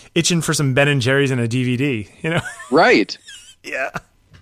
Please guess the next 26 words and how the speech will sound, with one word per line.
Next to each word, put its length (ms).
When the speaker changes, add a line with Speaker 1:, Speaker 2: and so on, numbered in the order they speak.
Speaker 2:
Yeah, 240
it's, 260
it's 300
really 680
Speaker 1:
And 100
here 220
Amazon 400
is 120
actually 400
doing 300
it. 140
Over 200
a 40
million 460
items 400
from, 320
from, 340
from 320
their 140
warehouse 600
have 160
been 220
moved 520
to 80
these 200
cities. 480